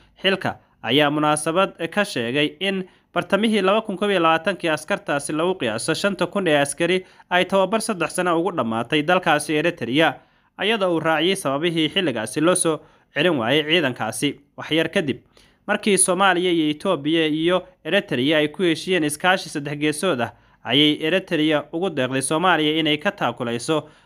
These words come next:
la dagaalanka argagixisada, una soo tababarto ciidamo ku xeel dheer dhinaca jabhadeynta iyo dagaalka qolyahaasi lala galahayo khawaarijta Al-Shabaab. Balse dalal badan waxa ay isku dayeen inay kala daadiyaan heshiiskaasi oo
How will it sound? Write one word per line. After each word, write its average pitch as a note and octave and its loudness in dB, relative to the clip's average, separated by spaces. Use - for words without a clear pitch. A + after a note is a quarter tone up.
la F3 -2
dagaalanka G3 2
argagixisada, D3+ -2
una F3+ -4
soo F#3 0
tababarto B2 -2
ciidamo D#3 2
ku A3+ -2
xeel F3+ 0
dheer F#3 2
dhinaca E3 2
jabhadeynta D3 0
iyo D3 0
dagaalka D#3+ 0
qolyahaasi E3 0
lala E3+ 2
galahayo C#3+ 2
khawaarijta D#3 0
Al-Shabaab. D#3+ 2
Balse D3+ 4
dalal G3+ 4
badan C#3+ 0
waxa C#3 -2
ay D3+ 2
isku D3+ -4
dayeen D3 2
inay F#3 2
kala E3+ 2
daadiyaan D#3 2
heshiiskaasi D#3+ -4
oo D3+ 4